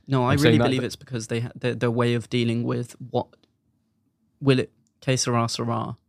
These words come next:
Speaker 2: Yeah.
Speaker 1: The, their way of dealing with that as a s-, as an athlete and a sports person is very interesting. It's like Gandhi.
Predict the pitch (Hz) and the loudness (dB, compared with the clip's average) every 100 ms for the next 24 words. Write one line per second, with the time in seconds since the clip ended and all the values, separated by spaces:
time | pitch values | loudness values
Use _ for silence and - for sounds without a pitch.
0 | - 92 85 - - 127 185 123 120 117 | -6 -4 -4 -10 -4 -4 -2 0 0 -2
1 | 120 113 110 113 117 123 - - 110 113 | -4 -4 -4 -6 -6 -10 -12 -10 -6 -6
2 | 113 117 135 - 135 117 - - - 139 | -6 -8 -10 -14 -16 -14 -8 -8 -8 -16
3 | 139 117 _ _ _ _ 123 120 123 120 | -16 -18 _ _ _ _ -4 -4 -4 -10
4 | - - - - 135 _ _ _ _ _ | -12 -20 -20 -20 -20 _ _ _ _ _
5 | - 135 156 160 123 117 117 110 113 | -4 0 2 0 0 -2 -2 -2 -8